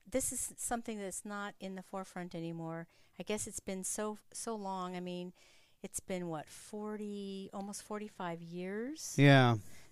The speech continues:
Speaker 1: That it's been, and to me, it, it just seems like yesterday, so that means I'm pretty old, I guess. But,
Speaker 2: Well,
Speaker 1: uh,
Speaker 2: uh, the thing, too, is I was mentioning to you earlier, um, I s-, I've heard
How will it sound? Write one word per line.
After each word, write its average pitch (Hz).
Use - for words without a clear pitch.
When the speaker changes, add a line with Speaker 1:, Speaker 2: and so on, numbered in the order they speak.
Speaker 1:
That 196
it's 190
been, 202
and 180
to -
me, 208
it, 190
it 165
just -
seems 196
like 170
yesterday, 165
so 165
that 170
means 170
I'm 175
pretty 170
old, 170
I 160
guess. 156
But, 160
Speaker 2:
Well, 180
Speaker 1:
uh, 160
Speaker 2:
uh, -
the 160
thing, 185
too, 147
is 139
I 127
was 117
mentioning 123
to 123
you 110
earlier, 117
um, 113
I 120
s-, -
I've 127
heard 120